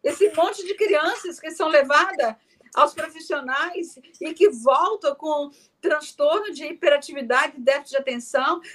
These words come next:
que que está acontecendo? O que que a família tem sido? Os pais têm harmonizado a alma dos filhos? Porque esse, esse alinhamento de espírito e alma e corpo harmoniza a alma.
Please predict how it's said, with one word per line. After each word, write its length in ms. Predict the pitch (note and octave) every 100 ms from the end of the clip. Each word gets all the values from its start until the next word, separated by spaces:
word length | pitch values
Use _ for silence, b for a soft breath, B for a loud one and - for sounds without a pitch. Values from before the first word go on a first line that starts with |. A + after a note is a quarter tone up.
| _
que 180 | E4 F#4+
que 120 | G#4+
está 260 | A#4+ - G4
acontecendo? 1120 | A4 A4+ G#4 G#4 G#4 G4+ C5 F4 G#4 E3 - _ _ _ _ _ _ _ _ _ _ b b b
O 120 | -
que 160 | E4+ A#4+
que 100 | B4+
a 100 | A4+
família 380 | G#4+ E4+ G4 A4+
tem 180 | F4+
sido? 560 | E4+ - F4+ G#4+ F4 A3+
Os 120 | C4 -
pais 380 | D#4+ E4+ G#4
têm 120 | - E4+
harmonizado 760 | F4+ D#4 D4+ C#4 C#4 E4+ F4+
a 100 | D4+
alma 300 | B3 C#4+ C#4
dos 320 | A3 G3 G3
filhos? 580 | - D#4+ C5+ - - - _ _ _ _ _ _ b b b
Porque 240 | D4+ D4+ F4
esse, 420 | C#5 G4 - - -
esse 500 | C#4 C#4+ D4+ D4 -
alinhamento 1160 | C#4 F#4 F4+ D#4+ F#4+ F#4+ F4 A#3 B3+ D#4 D#4+ B3
de 100 | A#3
espírito 640 | A#3 - C#4+ F#4+ G4+ G4
e 80 | F4
alma 300 | B3+ B3+ G#3
e 80 | -
corpo 680 | A#3+ C4 E4 _ A3+ A#3 _ - _ _ _ - B -
harmoniza 680 | D4+ F#4+ F4 F4+ D4 F#4 A#4
a 280 | A#4 G4+ F#4+
alma. 320 | A4+ D#4